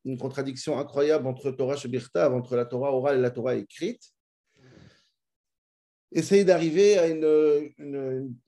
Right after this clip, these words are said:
une pensée fondamentale, je pense, du Bichlal, du, du peuple juif de manière générale, puisqu'on devient peuple pendant, pendant Matan Torah, qui est dans le texte de Rav Soloveitchik. J'espère qu'on aura le temps, on aura le temps de toute façon. Quoi qu'il arrive, moi je le dis, celui qui veut partir, qui part. <laughs>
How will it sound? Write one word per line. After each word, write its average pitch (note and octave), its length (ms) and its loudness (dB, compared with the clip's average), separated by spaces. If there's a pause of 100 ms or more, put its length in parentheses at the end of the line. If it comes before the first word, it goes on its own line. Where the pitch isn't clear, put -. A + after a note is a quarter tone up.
une C3+ 160 -8
pensée E3 360 -2
fondamentale, E3 680 0
je - 80 -14
pense, D#3 200 -4
du C3+ 140 -8
Bichlal, D3+ 360 0
du, B2+ 180 -2
du A#2 100 -6
peuple C3+ 240 -2
juif C3+ 300 -6
de B2 60 -4
manière B2 260 0
générale, B2+ 320 0
puisqu'on - 180 -8
devient A#2+ 340 -2
peuple - 320 -2
pendant, A2+ 220 -4 (240)
pendant A#2+ 180 -2
Matan A#2 280 -2
Torah, D#3+ 480 -4
qui E3 340 -8
est F3+ 500 2 (280)
dans D3 100 0
le C3+ 140 -2
texte C#3 240 0
de C3+ 60 -4
Rav C#3+ 120 -2
Soloveitchik. C3+ 500 -4
J'espère B2+ 280 -12
qu'on C3+ 100 -8
aura A#2 140 -2
le A2 80 -6
temps, C3 140 -8
on B2 60 -8
aura B2 140 0
le A#2+ 60 -6
temps A2 100 -6
de G2+ 60 -12
toute - 80 -20
façon. - 320 -16 (800)
Quoi G#2+ 120 -8
qu'il A2+ 140 -6
arrive, A#2 220 -2
moi A2+ 100 -4
je G2 80 -8
le G#2+ 80 -4
dis, G#2 120 -8
celui A2 180 -18
qui G#2+ 40 -10
veut G#2 80 -6
partir, A#2+ 400 -10
qui - 100 -14
part. - 220 -18 (1160)
<laughs> B2 80 -10